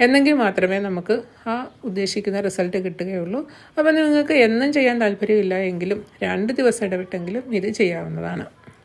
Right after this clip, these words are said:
ഈ ചൂട് ക-, കൊണ്ടൊക്കെ നമ്മുടെ മുഖത്തൊക്കെ ഡ്രൈനെസ് ഉണ്ടാകുന്നത് പോലെ തന്നെ, ആ, നമ്മുടെ മുടിയും വരൾച്ച ഉണ്ടാകും. ഈ വരൾച്ച മാറുന്നതിന് വളരെ നല്ലതാണ് റോസ്മേരി അപ്ലൈ ചെയ്യുന്നത്. റോസ്മേരിയുടെ വാട്ടർ ഇതുപോലെ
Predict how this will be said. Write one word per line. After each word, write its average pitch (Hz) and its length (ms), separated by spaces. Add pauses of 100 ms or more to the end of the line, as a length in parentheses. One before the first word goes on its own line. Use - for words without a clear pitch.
(480)
ഈ 294 100
ചൂട് 277 420
ക-, 247 200
കൊണ്ടൊക്കെ 214 440
നമ്മുടെ 220 280
മുഖത്തൊക്കെ 226 580
ഡ്രൈനെസ് 208 520
ഉണ്ടാകുന്നത് 190 540
പോലെ 196 440
തന്നെ, 185 460 (320)
ആ, 214 100
നമ്മുടെ 202 300
മുടിയും 214 640 (100)
വരൾച്ച 196 480 (100)
ഉണ്ടാകും. 170 520
ഈ 247 140
വരൾച്ച 208 560
മാറുന്നതിന് 180 760
വളരെ 208 360
നല്ലതാണ് 180 500
റോസ്മേരി 185 480
അപ്ലൈ 170 300
ചെയ്യുന്നത്. 175 420 (300)
റോസ്മേരിയുടെ 285 680
വാട്ടർ 196 420
ഇതുപോലെ 190 540